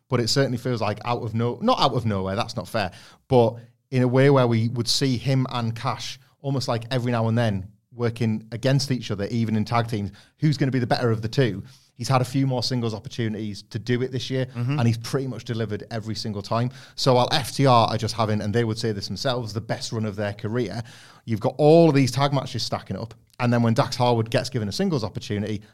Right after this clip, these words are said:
Speaker 1: that's fantastic as well. Of course, Dax versus Cash was great,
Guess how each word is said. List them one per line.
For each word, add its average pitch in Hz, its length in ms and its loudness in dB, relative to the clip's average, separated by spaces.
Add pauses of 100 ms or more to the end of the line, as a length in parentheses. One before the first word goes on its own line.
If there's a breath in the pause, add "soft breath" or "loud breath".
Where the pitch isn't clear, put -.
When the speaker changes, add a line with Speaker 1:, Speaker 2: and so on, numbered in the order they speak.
(140)
Speaker 1:
that's 117 240 -6
fantastic - 540 -8
as 95 140 -8
well. 120 240 -2 (320 loud breath)
Of 113 100 -10
course, 113 200 2
Dax - 340 -4
versus 117 500 0
Cash - 380 -10 (160 soft breath)
was 113 100 -8
great, 123 320 -2